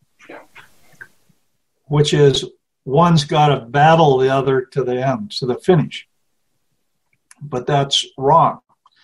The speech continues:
Speaker 2: because there is another way of looking at duality, which is male and female, which means they embrace.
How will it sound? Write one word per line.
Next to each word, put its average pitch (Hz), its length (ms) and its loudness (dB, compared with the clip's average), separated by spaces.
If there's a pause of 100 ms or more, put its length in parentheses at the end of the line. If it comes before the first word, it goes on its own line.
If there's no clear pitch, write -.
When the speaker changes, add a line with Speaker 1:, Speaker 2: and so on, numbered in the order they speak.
(280)
Speaker 2:
because 123 640 -4 (360)
there 143 200 2
is 165 140 4
another 156 320 4
way 147 140 0
of 131 140 0
looking 147 300 -2
at 131 140 -8
duality, 139 580 2
which 127 280 -4
is 131 400 -4
male 127 440 -4
and 123 200 -6
female, 135 640 0
which 123 240 -4
means 123 440 -4 (380)
they 131 280 -2
embrace. 131 760 0